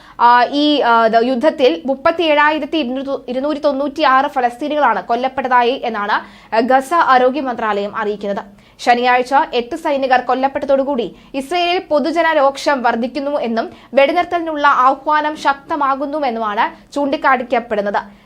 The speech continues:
ജനുവരിയിൽ മധ്യ ഗസയിൽ ഫലസ്തീൻ പോരാളികൾ നടത്തിയ ഒറ്റ ആക്രമണത്തിൽ ഇരുപത്തിയൊന്ന് ഇസ്രായേൽ സൈനികർ കൊല്ലപ്പെട്ടിരുന്നു. അ-, അതിനിടെ അന്താരാഷ്ട്ര തലത്തിൽ എതിർപ്പുകളൊന്നും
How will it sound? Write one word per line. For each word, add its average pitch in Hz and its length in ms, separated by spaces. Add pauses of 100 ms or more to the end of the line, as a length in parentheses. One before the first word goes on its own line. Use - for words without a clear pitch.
(100)
ജനുവരിയിൽ 381 580
മധ്യ 277 380
ഗസയിൽ 320 420
ഫലസ്തീൻ 285 540
പോരാളികൾ 269 460
നടത്തിയ 247 500
ഒറ്റ 247 300
ആക്രമണത്തിൽ 269 720 (240)
ഇരുപത്തിയൊന്ന് 339 720
ഇസ്രായേൽ 294 380
സൈനികർ 254 420
കൊല്ലപ്പെട്ടിരുന്നു. 226 720 (380)
അ-, 226 100
അതിനിടെ 269 520
അന്താരാഷ്ട്ര 311 560
തലത്തിൽ 302 440
എതിർപ്പുകളൊന്നും 277 760